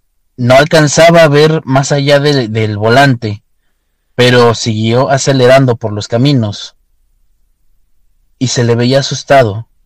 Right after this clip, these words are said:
no por lo que ellos habían visto, sino más bien por ellos. No dejaba de preguntar que si t-, eh, todo estaba bien, pero nadie se atrevió a contarle.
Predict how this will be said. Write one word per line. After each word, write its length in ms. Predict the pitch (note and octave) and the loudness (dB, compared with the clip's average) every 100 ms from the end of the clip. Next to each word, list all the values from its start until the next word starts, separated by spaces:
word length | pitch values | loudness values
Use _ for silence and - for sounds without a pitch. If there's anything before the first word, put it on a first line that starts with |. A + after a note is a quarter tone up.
| _ | _
no 260 | B2+ D3 | 0 0
por 300 | - E3 D#3 | 0 0 2
lo 220 | C#3+ B2 A2 | 2 0 -2
que 180 | A#2+ | -2
ellos 320 | C3+ C#3+ D3 C3+ | -2 0 -2 -2
habían 320 | A#2+ A#2+ A#2+ | 0 -2 -2
visto, 320 | C3 - A#2 | -6 -8 -12
sino 320 | - G#2 G#2 | -8 -6 -4
más 240 | G#2+ A2 A2 | -2 -2 -2
bien 240 | A2 G#2 | -6 -6
por 180 | - A2 | -6 -4
ellos. 460 | A#2+ A2 G2+ - _ _ _ _ _ _ - | -4 -4 -12 -20 _ _ _ _ _ _ 0
No 120 | C#3 | 2
dejaba 360 | D#3+ E3+ E3 D#3+ | 4 4 4 4
de 100 | C3+ | 2
preguntar 560 | C3 A#2+ A#2 C#3+ D3 | -2 -2 0 0 0
que 120 | - | -4
si 120 | C3 A#2 | -8 -10
t-, 160 | - - - | -14 -14 -10
eh, 120 | A#2 | -6
todo 280 | - D3 D#3 | 0 0 0
estaba 320 | - C#3+ C3+ | 0 2 2
bien, 400 | C3+ D3 B2 A#2+ _ _ _ | 0 -2 -4 -12 _ _ _
pero 180 | A#2+ A#2 | -6 -2
nadie 280 | A#2+ B2+ C3+ | -2 -2 -4
se 220 | - A2 A2+ | -4 -8 -4
atrevió 400 | G#2 G#2 G#2 G#2+ | -6 -6 -8 -6
a 60 | A2+ | -4
contarle. 680 | A#2 G#2+ A2 G#2 G2+ G2+ | -6 -6 -4 -4 -4 -14